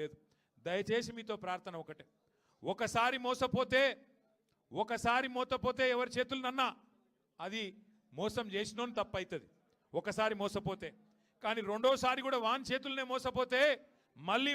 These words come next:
మోసపు మాటలే నమ్మితే ఈసారి తప్పు మనదైతది. అందుకే పాత కొత్త అనే పంచాయతీ పక్కకు పెట్టుండ్రి. ఉండే కొంత కొంత అక్కడక్కడ ఏముండే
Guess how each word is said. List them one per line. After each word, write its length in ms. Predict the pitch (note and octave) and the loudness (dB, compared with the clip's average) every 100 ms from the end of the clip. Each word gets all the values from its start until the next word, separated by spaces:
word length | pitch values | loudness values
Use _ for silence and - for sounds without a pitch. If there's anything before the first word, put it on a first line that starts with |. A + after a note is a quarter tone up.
| B3+ | 2
మోసపు 320 | C4 C#4+ C4 C4+ | 2 2 2 0
మాటలే 260 | C4 C4 A#3+ | 0 -2 -2
నమ్మితే 340 | A#3 C4 B3+ D4+ C4 - _ _ _ | -4 -2 4 4 4 -4 _ _ _
ఈసారి 360 | F#3+ F#3+ G3+ G3 G3 | -12 -4 -2 -2 -4
తప్పు 280 | F#3+ C#4 D#4 C4 - _ _ C3+ | -2 4 4 4 -6 _ _ -10
మనదైతది. 680 | D#3+ G3 G3+ G3 F#3+ E3 E3+ C#3+ - _ _ D3 E3 | -6 -2 0 -2 -4 -4 -4 -6 -14 _ _ -12 -12
అందుకే 220 | F3 G3+ G3+ | -6 -6 -2
పాత 240 | F#3 G3+ G#3 F#3+ | -2 0 0 -2
కొత్త 180 | G3 G3+ G3+ | -4 -2 -4
అనే 100 | G3+ F3+ | -4 -6
పంచాయతీ 340 | F#3 G#3 G#3 F#3 | -4 -4 -2 -6
పక్కకు 240 | G3+ F#3+ | -4 -4
పెట్టుండ్రి. 320 | F#3+ A3+ F#3+ - - - _ _ | -2 -2 -2 -6 -18 -20 _ _
ఉండే 220 | E3+ A#3 A#3+ | 0 2 2
కొంత 140 | A3 A3+ | 0 0
కొంత 140 | A3+ A3 | 0 -2
అక్కడక్కడ 340 | G3+ A3 G3+ F3+ - _ _ _ _ | -2 -2 -2 -4 -6 _ _ _ _
ఏముండే 440 | F3 A3+ A#3 A#3 | -4 -2 -2 2